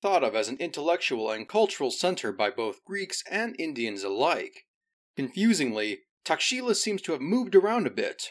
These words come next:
or given birth to sister cities throughout the millennia, though is generally contained within the same approximate area. The original site as seen by Alexander was likely situated on the Behir Mound,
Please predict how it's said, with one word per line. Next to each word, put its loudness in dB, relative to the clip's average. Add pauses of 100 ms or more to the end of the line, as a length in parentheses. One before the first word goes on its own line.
or -4
given 0
birth 0
to -6
sister -4
cities 0
throughout 2
the -6
millennia, -2 (400)
though 10
is -2
generally 2
contained 2
within -2
the -2
same 0
approximate -2
area. 0 (600)
The 2
original 2
site 2
as 0
seen 0
by 2
Alexander 0
was -4
likely 0
situated 0
on -4
the -8
Behir -2
Mound, -2